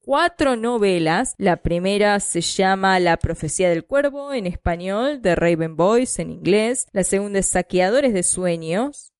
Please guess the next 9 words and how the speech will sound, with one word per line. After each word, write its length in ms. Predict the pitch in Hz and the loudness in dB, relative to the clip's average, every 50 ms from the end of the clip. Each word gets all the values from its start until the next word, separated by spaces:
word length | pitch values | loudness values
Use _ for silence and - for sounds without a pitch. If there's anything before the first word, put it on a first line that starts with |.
| _ - | _ -2
o 260 | 170 165 180 226 226 | 2 2 2 2 0
Dream 320 | 180 180 190 190 196 185 | -2 -2 -2 -2 -2 -6
Thieves. 600 | 175 - - 262 262 247 254 262 269 - - - - | -8 -6 -6 -4 -4 -2 -4 -4 -4 -4 -6 -6 -4
La 140 | - 196 190 | 0 0 0
tercera 440 | - 196 190 185 - - 254 247 254 | 2 0 0 0 0 0 2 2 2
es 120 | 247 - | 2 2
El 140 | 214 185 185 | 0 0 0
Tercer 500 | - 190 185 180 185 - - 269 262 262 | 0 0 0 0 0 0 0 0 0 0
Durmiente 640 | 226 226 220 233 311 320 302 277 226 - 214 214 | 0 0 -2 -2 -4 -4 -4 -4 0 2 2 2